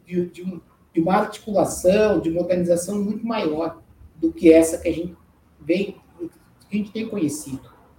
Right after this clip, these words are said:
né? Nós temos capacidade de gerar isso na academia, nós temos, é, interesse da indústria nisso, né? Existem pessoas que já despertaram a atenção para essa nossa área.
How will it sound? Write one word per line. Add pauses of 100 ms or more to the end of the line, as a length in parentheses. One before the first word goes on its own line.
(140)
né?
Nós
temos
capacidade
de
gerar
isso
na
academia, (320)
nós
temos, (300)
é,
interesse
da
indústria
nisso, (480)
né?
Existem
pessoas
que
já
despertaram
a
atenção
para
essa
nossa
área.